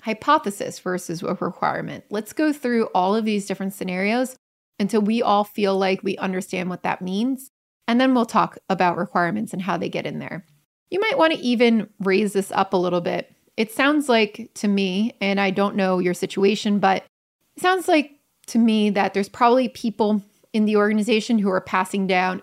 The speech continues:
requirements, and I'm putting that in air quotes, even though you can't see me, <laughs> requirements on what they want to see built,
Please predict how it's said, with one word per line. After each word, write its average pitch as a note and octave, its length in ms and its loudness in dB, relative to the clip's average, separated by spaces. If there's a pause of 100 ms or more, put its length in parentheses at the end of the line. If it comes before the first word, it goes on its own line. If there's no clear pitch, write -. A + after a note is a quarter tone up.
requirements, G#3 760 0
and G3 100 -4
I'm F3 80 -4
putting F#3+ 220 -2
that F#3 140 -2
in F3 100 -2
air F3 240 -2
quotes, F3 320 -4
even E3+ 140 -4
though E3 80 -4
you D#3+ 120 -4
can't - 240 -8
see - 140 -8
me, G3 240 -2 (120)
<laughs> - 480 -4
requirements C4 640 0 (240)
on A#3 200 2
what A#3+ 200 2
they A3+ 160 4
want G3+ 280 -2
to G3 60 -8
see G3 200 -6
built, - 420 -8